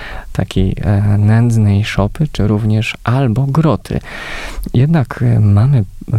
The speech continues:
formą przyjętą pewnej, mm, e, zazwyczaj, e, szopki,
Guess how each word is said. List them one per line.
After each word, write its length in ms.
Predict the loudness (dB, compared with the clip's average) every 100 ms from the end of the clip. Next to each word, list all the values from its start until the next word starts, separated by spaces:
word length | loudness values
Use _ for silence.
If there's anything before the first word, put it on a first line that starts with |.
| 0 0
formą 360 | 0 0 0
przyjętą 640 | 0 0 2 2 0 -2
pewnej, 580 | 0 0 2 2 2 0 -2 -14 -14 -2
mm, 380 | 2 4 4 4
e, 500 | 4 2 0 -2 0
zazwyczaj, 640 | 2 0 0 0 0 0
e, 280 | 0 0 -2 -6
szopki, 600 | -4 -2 -2 -4 -2 -2